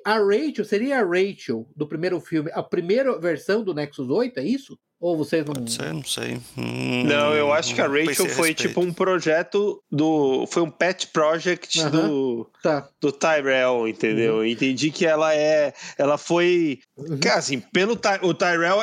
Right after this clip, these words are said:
Speaker 3: é uma espécie, mais uma vez, o tema do Demiurgo, é o Chosen One do Demiurgo, né? Assim, é,
Speaker 1: Ah,
Speaker 3: ela
Speaker 1: você acha
Speaker 3: foi
Speaker 1: que ele não é o
Speaker 3: criada
Speaker 1: Demiurgo?
Speaker 3: por
Speaker 1: Ah, não,
Speaker 3: Não,
Speaker 1: ela é o
Speaker 3: eu
Speaker 1: Chosen
Speaker 3: acho
Speaker 1: One
Speaker 3: que
Speaker 1: Demiurgo. Ela é o Cho-, Chosen
Speaker 3: do
Speaker 1: One Demiurgo.
Speaker 3: Demiurgo, né?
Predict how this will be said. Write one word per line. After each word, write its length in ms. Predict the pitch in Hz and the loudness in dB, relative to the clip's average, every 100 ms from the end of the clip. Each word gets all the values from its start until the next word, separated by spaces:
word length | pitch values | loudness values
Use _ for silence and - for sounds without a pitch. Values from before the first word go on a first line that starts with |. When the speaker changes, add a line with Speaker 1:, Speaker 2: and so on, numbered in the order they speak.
| 214 | 2
Speaker 3:
é 100 | 180 | 2
uma 140 | 196 | 2
espécie, 380 | 190 202 185 190 | 0 0 0 0
mais 200 | 165 175 | 0 2
uma 140 | 196 | 2
vez, 220 | 160 156 | 2 0
o 40 | 143 | 0
tema 240 | 165 160 165 | 0 2 2
do 40 | |
Demiurgo, 360 | 151 160 143 139 | 2 0 0 0
é 160 | 156 | 0
o 100 | 156 | 0
Chosen 560 | 160 - 190 196 202 190 | 0 2 2 2 0 2
One 280 | 165 190 208 | 2 2 2
do 160 | 190 | 2
Demiurgo, 920 | 214 220 214 214 196 175 170 127 117 117 | 2 0 2 2 4 4 2 0 -2 0
né? 400 | 123 151 139 117 | 0 2 2 0
Assim, 380 | 107 - 117 120 | -2 0 2 2
é, 400 | 123 127 120 - - - | 0 0 -2 -4 -8 0
Speaker 1:
Ah, 220 | 202 240 | 2 2
Speaker 3:
ela 80 | 139 | 2
Speaker 1:
você 60 | 214 | 2
acha 60 | |
Speaker 3:
foi 140 | 214 175 | 2 0
Speaker 1:
que 60 | |
ele 120 | 233 | 2
não 80 | 262 | 2
é 20 | |
o 20 | 277 | 2
Speaker 3:
criada 240 | 285 254 | 0 0
Speaker 1:
Demiurgo? 380 | 220 214 170 123 | 0 0 0 -6
Speaker 3:
por 80 | - _ | -16 _
Speaker 1:
Ah, 120 | 240 | 0
não, 120 | 269 202 | 0 2
Speaker 3:
Não, 80 | 220 | 2
Speaker 1:
ela 60 | |
é 100 | 285 | 2
o 20 | - | 0
Speaker 3:
eu 80 | |
Speaker 1:
Chosen 120 | - 247 | 0 2
Speaker 3:
acho 100 | 220 220 | 2 0
Speaker 1:
One 60 | |
Speaker 3:
que 60 | 190 | 0
Speaker 1:
Demiurgo. 360 | 170 156 123 - _ | 0 0 -4 -6 _
Ela 160 | 185 214 | -2 -2
é 40 | |
o 60 | 214 | -2
Cho-, 180 | 220 220 | -2 0
Chosen 180 | 208 175 | 0 2
Speaker 3:
do 120 | 165 | 2
Speaker 1:
One 100 | 202 | 2
Demiurgo. 180 | 202 247 294 233 190 165 120 131 | 0 0 2 2 2 2 0 0
Speaker 3:
Demiurgo, 20 | |
né? 360 | 120 135 160 156 | 2 2 2 2